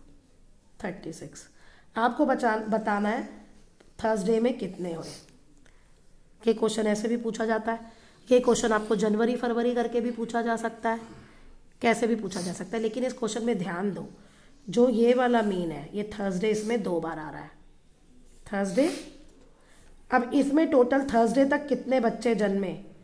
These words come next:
वो हम कैसे निकालेंगे? Sum four,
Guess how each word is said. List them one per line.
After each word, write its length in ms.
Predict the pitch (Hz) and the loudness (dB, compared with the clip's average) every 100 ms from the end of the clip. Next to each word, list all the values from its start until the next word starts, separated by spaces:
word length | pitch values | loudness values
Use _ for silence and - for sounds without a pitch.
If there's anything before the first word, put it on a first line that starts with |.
| - - - - | -20 -20 -14 0
वो 140 | 214 | 2
हम 180 | 220 240 | 4 2
कैसे 340 | 240 202 - 214 | 0 -2 0 0
निकालेंगे? 680 | 196 175 156 147 147 139 143 - - - _ _ _ _ _ - - - - - - - | -2 -4 -6 -8 -10 -12 -14 -20 -20 -20 _ _ _ _ _ -20 -20 -20 -20 -20 -20 -20
Sum 360 | - 214 202 208 | -12 -4 -2 -2
four, 340 | - 180 151 | -2 -4 -4